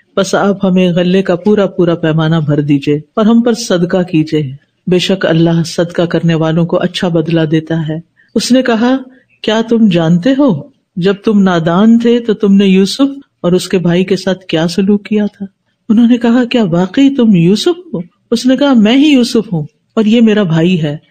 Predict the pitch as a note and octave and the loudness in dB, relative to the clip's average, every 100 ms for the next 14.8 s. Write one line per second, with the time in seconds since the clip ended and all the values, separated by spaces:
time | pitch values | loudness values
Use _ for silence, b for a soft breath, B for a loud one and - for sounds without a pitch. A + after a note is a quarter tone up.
0 | _ F3+ F3+ G#3+ G3+ F#3 E3+ D#3 E3 D#3+ | _ -4 0 0 2 0 -2 0 2 2
1 | F3 F3+ E3+ E3 F#3+ F#3+ E3+ D#3 D#3 - | 2 0 0 0 0 0 0 -2 -2 -2
2 | D#3+ E3+ E3+ D3+ C#3+ D3 E3 - _ E3+ | 0 0 0 -2 -4 -8 -12 -20 _ -2
3 | F#3+ - G3+ G3 D#3+ F#3 F#3 F3+ G3 F#3 | -2 -2 -4 -4 -4 -2 -2 -2 0 0
4 | - E3+ D#3 E3 D#3+ D3+ D3+ - _ _ | -2 -2 -2 -2 -4 -4 -6 -10 _ _
5 | _ _ - F3+ D#3+ - F3 G3 G3 E3 | _ _ -4 -4 -4 -6 -2 -2 -2 -2
6 | D3 D3 _ - A3 G#3+ A#3 A#3+ A#3 A3 | -4 -6 _ -2 0 0 2 2 2 2
7 | F3 E3+ F3 F3 E3 D#3 - F3 G3 F#3+ | 2 2 0 -2 -2 -2 0 0 2 0
8 | F3 E3+ E3 D#3 E3 - - D#3 F3 D3 | 0 0 0 0 -2 -2 -2 0 -2 -2
9 | D3 D3+ E3 D#3 D#3 D#3+ C#3+ - D3 F3 | -2 -2 0 -2 -2 -4 -6 -6 -8 -10
10 | _ _ _ B3 A#3 B3+ B3 A3 A#3+ A#3 | _ _ _ 0 2 2 2 0 0 2
11 | G3 G3+ G#3+ A#3+ A#3 F#3 E3 D#3 D#3 _ | 2 2 0 -2 -2 -2 -4 -4 -8 _
12 | - A3+ A#3 D4 D4+ C#4+ - F#3 G3 G#3 | -4 -2 2 2 2 0 0 0 2 2
13 | G#3 G3 F#3+ F#3+ F3+ F3+ F3+ G3 F#3+ F#3 | 2 2 0 0 0 0 0 -2 -2 -2
14 | D#3 F#3+ F#3 D3 E3 C#3 D3+ | 0 0 0 -2 -6 -6 -8